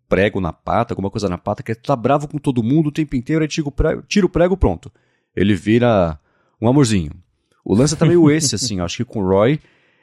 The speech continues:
e foi meio a virada esse episódio, porque você vê ele compartilha-, ele ficando vulnerável em várias situações, né? Primeiro, ali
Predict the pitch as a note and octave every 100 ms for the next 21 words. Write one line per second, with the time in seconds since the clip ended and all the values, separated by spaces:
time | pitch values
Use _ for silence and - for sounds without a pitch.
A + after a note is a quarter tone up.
0 | _ A#2 C3 - D3 E3 E3+ D#3+ D#3+ D#3
1 | C#3 F3+ D3 C3 C#3 G#2+ F#2 F2 - -
2 | G2+ F2+ F2+ G#2+ B2+ C3 C3+ C3+ - C3
3 | A2+ G2+ F#2 - - G2 G#2+ A#2+ A#2+ _
4 | _ _ _ - A#2+ A#2+ A2+ - A2+ A2+
5 | - F3+ F#3 D#3+ F#3+ C#3 B2 D#3+ F3 B2+
6 | D3+ E3+ F3+ F#3 - A2+ D#2+ E2 - F2+
7 | G2+ B2+ B2 _ _ _ _ - F#2+ G2+
8 | G2+